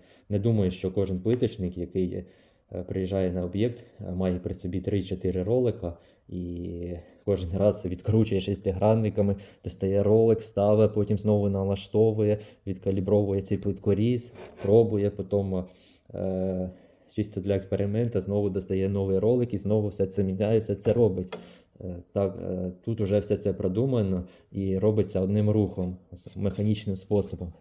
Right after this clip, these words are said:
Тянули, перекрутили, далі працюєте.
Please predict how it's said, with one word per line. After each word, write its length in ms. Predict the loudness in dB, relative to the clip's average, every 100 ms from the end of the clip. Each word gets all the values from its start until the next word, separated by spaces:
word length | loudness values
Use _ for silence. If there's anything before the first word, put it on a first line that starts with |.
| _ -20 -20 -8
Тянули, 400 | -2 0 0 -4 -6 -4
перекрутили, 680 | -2 -2 -6 -2 0 0 -6 -18 _ -18 -18 _ _ _ _ _ _ -12 -8 -6 -4 -2
далі 260 | 0 0 0
працюєте. 640 | -4 -2 -2 -2 -4 -14